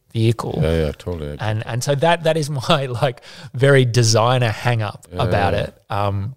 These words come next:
Speaker 1: but otherwise, I think it's probably gonna be
Speaker 2: I guess they're going for the masses, though, aren't they, with that new design?
Speaker 1: Yeah, and I don't, I don't, the design itself, I don't think is wrong. It's pedestrian friendly. It's got some nice lines. But, but how they got to some of those decisions, I,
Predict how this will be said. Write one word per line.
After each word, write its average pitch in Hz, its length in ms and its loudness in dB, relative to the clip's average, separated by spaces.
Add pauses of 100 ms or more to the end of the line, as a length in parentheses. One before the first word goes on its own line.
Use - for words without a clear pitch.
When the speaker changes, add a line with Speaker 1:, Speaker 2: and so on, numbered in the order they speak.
Speaker 1:
but 113 140 4
otherwise, 101 280 2
I 95 60 -4
think 95 160 -6
it's - 80 -10
probably 104 260 -8
gonna - 140 -8
be - 80 -4
Speaker 2:
I 107 40 0
guess 117 180 4
they're 104 80 -2
going 95 160 2
for - 120 -6
the 80 80 -4
masses, 82 520 -2
though, 78 120 -4
aren't 80 140 -2
they, 76 100 -2
with 76 160 -2
that 76 220 -2
new 78 160 -2
design? 73 580 -8
Speaker 1:
Yeah, 269 180 0
and 214 80 4
I 226 80 2
don't, 240 160 0
I 175 120 0
don't, 185 260 2
the 156 80 2
design 151 380 4
itself, 143 320 0
I 139 80 2
don't 123 120 -2
think 113 140 -4
is 107 100 -2
wrong. 151 280 4
It's - 240 -2
pedestrian 127 600 4
friendly. 123 580 2
It's 107 180 -4
got 127 240 0
some 127 180 -2
nice 123 240 0
lines. 117 500 2 (1400)
But, 127 300 0 (180)
but - 360 -2
how 143 320 2
they 120 140 4
got - 240 -4
to 127 100 0
some 117 200 2
of 110 80 2
those 107 200 2
decisions, 107 540 2
I, 101 520 0